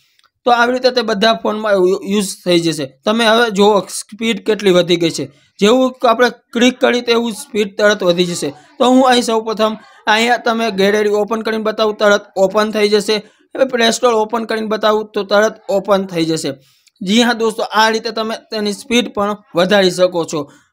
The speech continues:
હવે દોસ્તો, ત્યાર પછીની ત્રણ નંબરની જે ટ્રીક હું બતાવું છું તે પણ ખાસ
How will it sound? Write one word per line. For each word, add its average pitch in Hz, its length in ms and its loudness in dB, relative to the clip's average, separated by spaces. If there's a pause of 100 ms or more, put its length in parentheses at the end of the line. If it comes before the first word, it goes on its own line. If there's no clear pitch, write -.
હવે 254 180 4
દોસ્તો, 254 280 4
ત્યાર 240 280 0
પછીની 226 480 -6 (320)
ત્રણ 262 320 2
નંબરની 233 380 -2
જે 220 140 0
ટ્રીક 226 300 -4
હું 226 120 -4
બતાવું 208 360 0
છું 202 80 -14
તે 220 140 0
પણ 214 160 -8
ખાસ 208 360 0